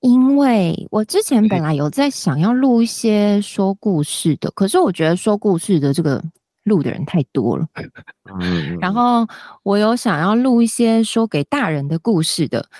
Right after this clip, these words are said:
Speaker 1: 可是其实我收-，收集题材，收集了一阵子，我觉得这种类型的故事还真不多。<laughs>
Speaker 2: 哦，可能你要自己创作。
Speaker 1: 对啊，然后我就想说，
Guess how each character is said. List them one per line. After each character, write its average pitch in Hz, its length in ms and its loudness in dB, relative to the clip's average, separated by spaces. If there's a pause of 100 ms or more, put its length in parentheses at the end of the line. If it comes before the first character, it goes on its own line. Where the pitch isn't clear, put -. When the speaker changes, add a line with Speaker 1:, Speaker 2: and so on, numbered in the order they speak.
(200)
Speaker 1:
可 - 120 -8
是 294 240 0
其 220 180 -2
实 269 60 0
我 277 160 4
收-， 254 480 0
收 302 260 0
集 180 240 -2
题 175 260 0
材， 165 320 0
收 233 200 0
集 202 120 0
了 160 80 2
一 160 60 0
阵 160 300 0
子， - 180 -10
我 147 160 -2
觉 170 160 0
得 190 300 0 (200)
这 - 160 -2
种 170 160 2
类 214 200 2
型 143 200 -2
的 160 80 2
故 180 220 0
事 170 160 -2
还 147 180 -2
真 220 320 2
不 202 100 -4
多。 143 300 0 (340)
<laughs> - 360 -20
Speaker 2:
哦， 113 220 -10
可 107 80 -8
能 90 200 -2
你 90 100 -2
要 90 160 -2
自 117 180 -8
己 - 200 -10
创 - 360 -6
作。 - 260 -10 (240)
Speaker 1:
对 294 260 2
啊， 190 400 0
然 190 100 0
后 262 460 2
我 180 140 0
就 240 120 0
想 202 220 0
说， 233 560 0